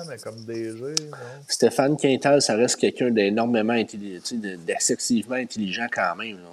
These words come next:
Speaker 2: On se le cachera pas, là. Tu sais, il a quand même un poste très important dans, dans l'associa-, l'association des joueurs. Euh, donc, euh, ça reste quelqu'un, ça reste une bonne tête de hockey pareil, là.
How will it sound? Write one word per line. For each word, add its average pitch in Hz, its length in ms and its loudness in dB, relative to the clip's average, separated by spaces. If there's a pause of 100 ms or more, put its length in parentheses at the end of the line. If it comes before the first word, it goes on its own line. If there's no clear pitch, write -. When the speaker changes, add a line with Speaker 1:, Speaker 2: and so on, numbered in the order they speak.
(140)
Speaker 2:
On - 20 -20
se - 140 -8
le 98 60 -6
cachera 101 380 -2
pas, 123 220 0
là. 104 140 -2
Tu - 180 -6
sais, 113 60 2
il 95 240 2
a 92 100 -2
quand 95 200 0
même 104 160 -2
un 98 220 -4
poste 104 500 0
très 113 280 0
important 107 540 -4
dans, 76 320 -4 (880)
dans 85 60 2
l'associa-, 92 800 6
l'association 104 680 0
des 101 180 4
joueurs. 117 420 2 (1040)
Euh, 87 680 0
donc, 87 500 -4
euh, 80 320 -2 (580)
ça - 480 -2
reste 104 240 0
quelqu'un, 113 360 2
ça 92 240 4
reste 113 200 4
une 104 180 2
bonne 104 220 2
tête 110 200 4
de 107 80 4
hockey 98 320 2
pareil, 98 380 2
là. 76 180 -8